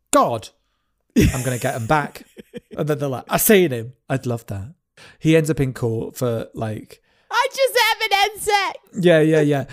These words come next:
Speaker 1: For perverting the course of justice, this man who reported Dominic Cummings for the wrong reasons. And they're like, "Why
Speaker 2: Yeah.
Speaker 1: did you do it?" And he goes, "I just not had it off, all right."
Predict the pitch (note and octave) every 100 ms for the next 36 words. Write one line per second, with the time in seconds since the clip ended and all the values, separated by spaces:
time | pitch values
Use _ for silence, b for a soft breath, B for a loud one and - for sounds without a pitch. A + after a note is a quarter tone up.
0 | B - D#3 C#3+ - C#3+ C3+ C#3 C#3+ A#2+
1 | C3 D3 C3 C3 A2+ B2+ B2 - B2+ -
2 | C#3 - B2 A#2+ A#2+ A#2+ A#2 A2+ A#2 B2+
3 | A2+ A2+ A2+ - B2+ A2+ A2 A#2 - A#2
4 | A2+ A2 G#2+ A2 G#2+ G#2 G#2+ B2 B2 A#2+
5 | A#2+ A#2 B2+ G#3 B3 G#3+ D3 E3 C3+ A#2+
6 | B2+ B2 C3+ G3 C#4 - A3+ A3 F#3 E3
7 | D#3 C3+ - D3 C#3 C3+ D3